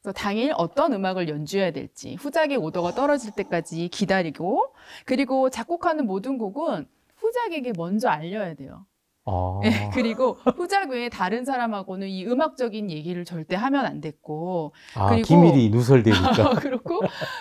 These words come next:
Speaker 1: 후작이 만약에 악기를 연주하고 싶다, 그러면 하이든이 악기를 대령해서 직접 함께 연주해주고, 그것만 했을까요? "아, 잘하셨습니다." 뭐 이런 말도 하지 않았을까요?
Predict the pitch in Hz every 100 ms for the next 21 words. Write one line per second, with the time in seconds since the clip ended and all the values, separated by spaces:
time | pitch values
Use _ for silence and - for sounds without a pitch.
0 | - - 381 392 359 285 196 208 202 156
1 | - 247 185 165 202 196 - - 202 180
2 | 170 - 208 208 302 311 247 233 156 -
3 | 185 196 170 - 180 175 180 214 208 165
4 | 147 _ _ _ _ _ _ _ _ _
5 | _ 233 208 247 277 349 339 226 185 190
6 | 220 269 269 175 262 415 - _ - -
7 | - 226 254 277 269 285 285 262 170 190
8 | 202 208 - 208 208 220 - 214 214 226
9 | 214 240 320 277 226 254 269 170 175 -
10 | - 165 196